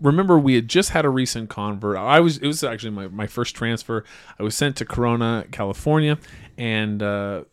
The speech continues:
they had just baptized this wonderful gentleman. He was in maybe late sixties, early seventies in age.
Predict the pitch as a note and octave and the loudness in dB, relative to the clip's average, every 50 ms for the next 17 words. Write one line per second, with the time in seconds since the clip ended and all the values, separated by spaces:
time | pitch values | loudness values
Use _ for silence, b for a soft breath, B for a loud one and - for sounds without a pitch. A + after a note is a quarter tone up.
0 | - C#3+ C#3 - G#2 A2 A2+ G2+ F#2 G2 A#2 C3 B2 A#2 A2+ A2+ A2 A2+ D#3 D3+ | -20 -20 -20 -20 -20 -20 -20 -20 -20 -18 -12 -6 -4 -4 -4 -4 -2 0 0 0
1 | - - B2+ A2+ A2+ A2+ - - G#2+ G2+ G2+ G2 F#2 G#2+ G2 F#2+ - B2 A#2 A#2 | 2 2 2 2 2 0 -2 -4 -4 -2 -4 -4 -4 -6 -8 -8 -6 -8 -6 -2
2 | A#2+ B2 C3 C3+ C#3 C3+ C3+ - - B2+ A#2+ A#2 A2+ A2+ A2 A2+ - G#2+ G#2 G#2 | 0 0 2 2 2 0 -2 -2 0 2 2 2 2 0 -2 -2 -2 -2 -2 -2
3 | G#2 G#2+ G#2 G2+ G#2 G#2 G2+ - A2 G#2 G#2 G2+ G2 - G#2 G#2 G2+ G2 G2 G2 | -2 -2 -2 -2 -4 -6 -8 -8 -6 -6 -4 -4 -4 -4 -4 -4 -4 -4 -4 -4
4 | G2+ G2+ G2 G2+ A2 A#2+ D#3+ E3 D3 - - - D3 C3+ - - C3+ B2+ A#2+ B2+ | -4 -4 -4 -4 0 0 0 0 0 -2 -4 -6 -6 -6 -6 -6 -4 -4 -2 -2
5 | B2 A2 A2+ A2+ - - A2+ A2 G#2+ G#2+ G#2+ G#2+ G#2+ G#2 G#2 G2+ G2 G#2 G#2+ G#2+ | -2 -2 -2 -4 -4 -2 -2 -2 -2 -2 -2 -2 -2 -2 -2 -4 -4 -2 -2 -2
6 | A2 A2 A2 - | -4 -6 -8 -12